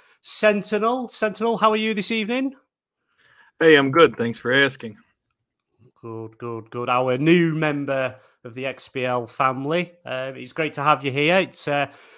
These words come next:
Speaker 1: just me and you this evening. Um, sadly, um, Sarah Crazy World's not feeling so good. Um, but, uh, we'll just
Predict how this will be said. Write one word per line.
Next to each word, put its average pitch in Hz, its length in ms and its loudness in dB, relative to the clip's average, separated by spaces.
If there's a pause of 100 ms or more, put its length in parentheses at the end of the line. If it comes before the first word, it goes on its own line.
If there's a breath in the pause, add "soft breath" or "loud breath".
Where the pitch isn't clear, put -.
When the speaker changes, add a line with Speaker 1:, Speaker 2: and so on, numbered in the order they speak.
Speaker 1:
just 190 240 -4
me 190 200 4
and 190 80 2
you 190 180 2
this 185 240 -2
evening. 202 560 0
Um, 175 240 -4
sadly, 170 720 -6
um, 170 220 -6
Sarah 170 400 -2
Crazy 170 320 -4
World's 170 260 -4
not 160 180 -8
feeling 165 380 -8
so 165 140 -12
good. 180 360 -8 (500 soft breath)
Um, 139 720 -8
but, 139 220 -8 (100)
uh, 156 160 -6
we'll 196 120 -6
just 277 180 -8